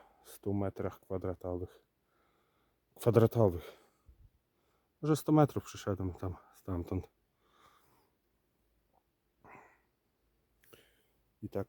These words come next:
koszyczek oto się zapełnia. Dobra,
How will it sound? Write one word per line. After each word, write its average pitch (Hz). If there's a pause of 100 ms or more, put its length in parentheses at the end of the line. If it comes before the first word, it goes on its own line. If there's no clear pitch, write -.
koszyczek -
oto 87
się -
zapełnia. 90 (1300)
Dobra, 104